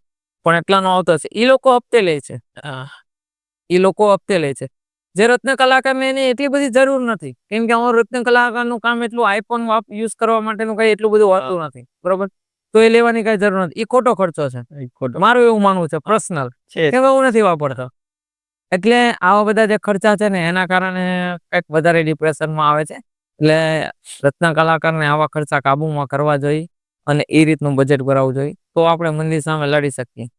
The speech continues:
Speaker 1: અને મંદી તો આજે બે વર્ષ પછી પણ આવવાની તો છે, તો એની માટે તો સજાગ રહેવું જ પડશે.
Speaker 2: સરકારનો શું ઓલો છે આમાં, કઈ સહાયતા છે આમાં, આ મંદીને ઓછી કરવામાં?
Speaker 1: નહીં, સરકારની તો હજી સુધી તો કોઈ સહાયતા કે એવું કઈ સાંભળવા મળ્યું નથી. હવે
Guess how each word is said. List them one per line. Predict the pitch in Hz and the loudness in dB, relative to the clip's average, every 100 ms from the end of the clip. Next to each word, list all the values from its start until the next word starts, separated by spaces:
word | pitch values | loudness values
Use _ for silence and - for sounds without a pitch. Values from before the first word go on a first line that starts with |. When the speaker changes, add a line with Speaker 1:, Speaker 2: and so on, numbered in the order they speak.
| _ _ _ | _ _ _
Speaker 1:
અને | 202 | 0
મંદી | 208 220 220 | 2 2 2
તો | 208 | 2
આજે | 208 202 202 208 | 4 4 2 2
બે | 185 | 2
વર્ષ | 190 196 180 | 2 -2 -2
પછી | 196 - | -6 -4
પણ | 185 165 | -4 -2
આવવાની | 170 180 180 | 0 -2 -2
તો | 175 | -2
છે, | 160 165 | -2 -4
તો | - | -6
એની | 139 156 175 | -6 -4 -4
માટે | 175 175 | -4 -4
તો | 175 | -4
સજાગ | 160 160 160 151 | -6 -2 -2 0
રહેવું | 147 143 | 0 -2
જ | - | -6
પડશે. | 113 - - _ - | -14 -16 -20 _ -18
Speaker 2:
સરકારનો | - 135 - 147 151 156 | -2 -2 0 0 2 0
શું | 143 147 143 139 | 0 4 6 6
ઓલો | 131 131 | 6 4
છે | - 127 | 2 -2
આમાં, | 120 120 120 | 0 0 0
કઈ | 123 123 123 120 123 _ | 2 2 2 2 -2 _
સહાયતા | - - 123 127 131 127 127 | -8 0 2 4 2 2 -2
છે | - 131 | 2 0
આમાં, | 131 135 156 - | 2 -2 -6 -4
આ | 127 | 0
મંદીને | 123 127 131 127 | 2 4 4 4
ઓછી | 123 113 123 | 2 0 -4
કરવામાં? | 127 123 123 131 - _ _ _ _ 165 160 | -4 -4 -4 -8 -14 _ _ _ _ 0 2
Speaker 1:
નહીં, | 156 131 | 2 0
સરકારની | - 175 220 208 202 208 | 0 0 2 2 2 2
તો | 214 214 208 208 196 | 4 4 4 4 2
હજી | 180 | 2
સુધી | 202 202 190 | 2 2 2
તો | 190 190 | 0 2
કોઈ | 196 175 | 2 0
સહાયતા | 185 180 185 180 180 | 0 0 0 -2 -4
કે | 180 | -4
એવું | 180 | -4
કઈ | 170 165 | -2 -4
સાંભળવા | 160 165 165 156 | -4 -4 -2 -2
મળ્યું | 139 143 147 | -4 -4 -4
નથી. | 139 131 120 - _ _ _ _ 143 | -6 -10 -14 -20 _ _ _ _ 0
હવે | 160 | 2